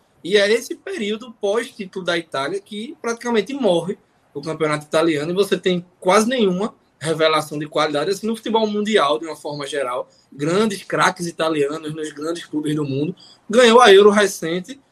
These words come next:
A gente até achou, né, que pudesse ser uma nova Itália, uma nova geração, mas fica fora da Copa do Mundo também. E trazendo esse recorte da Bundesliga, pronto, se a gente pega a de dois mil e sete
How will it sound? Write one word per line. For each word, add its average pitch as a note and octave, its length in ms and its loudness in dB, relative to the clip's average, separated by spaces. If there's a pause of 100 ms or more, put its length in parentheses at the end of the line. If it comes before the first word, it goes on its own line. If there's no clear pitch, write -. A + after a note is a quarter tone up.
(240)
A D#3 80 -4
gente G3 200 -4
até A3 260 0
achou, B3 440 -2
né, G3+ 120 -4
que G3 120 -14
pudesse E3+ 520 -6
ser F3 200 -8
uma G3+ 160 -6
nova F3 240 -8
Itália, D3+ 460 -4
uma D3+ 140 -10
nova D3+ 440 -8 (360)
geração, D3 560 -4
mas G#3 160 -4
fica G#3 260 -4
fora G3 220 -2
da F#3 100 -2
Copa F#3 240 -6
do F#3 80 -4
Mundo F#3 220 -10
também. D#3+ 400 -6 (440)
E A3 200 -2
trazendo A3+ 480 2
esse A#3+ 160 -4
recorte F3+ 440 -2
da E3+ 120 2
Bundesliga, D#3+ 840 -4 (340)
pronto, E3+ 220 -4
se - 80 -8
a F3+ 60 4
gente G#3 240 -4
pega F3+ 360 2
a - 20 2
de F#3 100 -2
dois F#3 220 2
mil A3 140 -4
e A3+ 40 -4
sete D3+ 520 -2